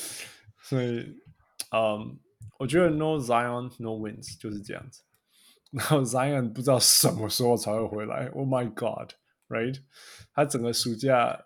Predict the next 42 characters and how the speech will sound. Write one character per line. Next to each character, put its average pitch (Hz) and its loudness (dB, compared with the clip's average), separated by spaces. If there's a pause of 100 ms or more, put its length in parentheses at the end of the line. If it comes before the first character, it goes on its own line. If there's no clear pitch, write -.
(140)
其 120 -4
实 113 -6
有 110 -2
开 117 0
刀， 107 -4 (160)
但 123 -2
是 120 -6
又 120 0
不 120 -6
能 117 -4
讲， 95 -4
因 117 -6
为 120 -6
他 113 -4
们 117 -4
想 101 -4
要 101 -4
卖 117 -2
球 98 -4
票， 101 -4 (140)
right？ 110 -10 (760)
然 120 2
后 131 6
he 185 6
doesn't 214 10
even 202 6
wanna 160 6
play 170 6
there， 127 2
<laughs> - 2
所 220 10
以 226 10
我 190 10
觉 185 4
得 208 12
他 185 12
会 208 8
休 196 4
息 160 0
超 285 4
久 170 0
的。 139 -2